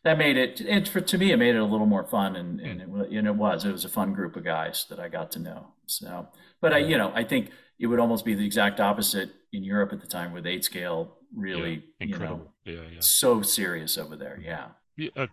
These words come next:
Speaker 2: pretty interesting to look back into other parts of our history where eight scale has had a really strong factory support in the U S, you know, with Team Associated were building race cars in that category,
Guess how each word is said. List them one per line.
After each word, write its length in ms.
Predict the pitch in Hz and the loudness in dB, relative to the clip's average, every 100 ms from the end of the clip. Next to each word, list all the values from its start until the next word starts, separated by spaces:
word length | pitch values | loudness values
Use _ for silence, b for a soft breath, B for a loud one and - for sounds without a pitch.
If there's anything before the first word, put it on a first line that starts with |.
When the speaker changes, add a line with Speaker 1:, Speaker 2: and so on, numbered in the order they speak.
| _ | _
Speaker 2:
pretty 260 | 127 131 | 0 0
interesting 400 | 139 123 - 113 95 | -2 -4 -4 -6 -6
to 120 | 107 | -6
look 240 | 107 - | -6 -8
back 220 | - 95 107 | -8 -8 -8
into 420 | 98 - 104 101 | -8 -6 -6 -4
other 180 | 107 110 | -4 -6
parts 400 | - 104 - 113 | -6 -6 -8 -12
of 220 | 87 - | -14 -14
our 120 | 98 90 | -12 -10
history 340 | 101 - 101 | -8 -8 -10
where 340 | 92 92 95 | -10 -10 -8
eight 140 | 104 - | -8 -8
scale 380 | - 104 95 90 | -10 -10 -12 -12
has 380 | - 110 107 | -10 -6 -4
had 200 | - 98 | -6 -6
a 80 | 92 | -10
really 220 | 92 95 | -10 -10
strong 400 | 87 - 117 98 | -6 -8 -8 -12
factory 360 | 90 107 - 95 | -12 -12 -10 -10
support 380 | - - 110 101 | -10 -10 -12 -10
in 80 | 101 | -10
the 80 | |
U 180 | 92 92 | -10 -10
S, 220 | 82 - | -10 -10
you 80 | - | -10
know, 80 | 92 | -14
with 120 | 92 | -8
Team 220 | - 107 92 | -6 -6 -4
Associated 460 | - 101 - 92 | -4 -4 -6 -8
were 100 | 92 | -12
building 320 | 85 101 92 90 | -12 -12 -12 -12
race 220 | 90 - | -10 -10
cars 280 | 104 87 92 | -10 -14 -16
in 80 | 92 | -18
that 140 | 95 | -18
category, 500 | - 92 85 98 90 | -16 -16 -16 -18 -18